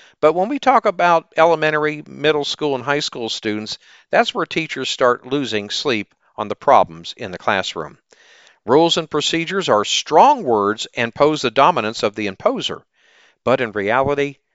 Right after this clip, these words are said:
they are here for discipline in any setting. Imagine why we have rules at workplaces, dress codes, time to arrive and leave, hierarchies. All these things combine to create a disciplined environment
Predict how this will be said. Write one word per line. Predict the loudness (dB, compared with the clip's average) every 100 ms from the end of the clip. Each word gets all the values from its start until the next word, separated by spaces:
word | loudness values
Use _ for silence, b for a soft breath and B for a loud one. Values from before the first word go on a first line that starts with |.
| _
they | 0 2
are | 2
here | 0 -2
for | -2 -2
discipline | -2 -4 -6 -4 -4
in | -6 -10
any | -10 -10
setting. | -8 0 2 2 -4 _ _ _ b b b
Imagine | -4 0 -2 -2 0
why | 2 2
we | 2 -4
have | -2 -2 -4 -8
rules | 0 0 2 0
at | -2 0
workplaces, | -2 -2 -2 -2 -2 -6 -10 -10
dress | 0 2 2
codes, | 0 0 0 -4 -6
time | 0 0 0
to | 0
arrive | 2 4 4 4
and | 0 -2
leave, | -4 -4 -10 _ b b 0
hierarchies. | 2 4 4 2 -8 -10 0
All | 4 4
these | 2 -4 -4
things | -4 -6 -6
combine | -6 0 0 0
to | -6
create | -8 -6 -2 -2 -2
a | -10 -8
disciplined | -4 -2 -4 -2 -2 -2
environment | 0 4 4 4 0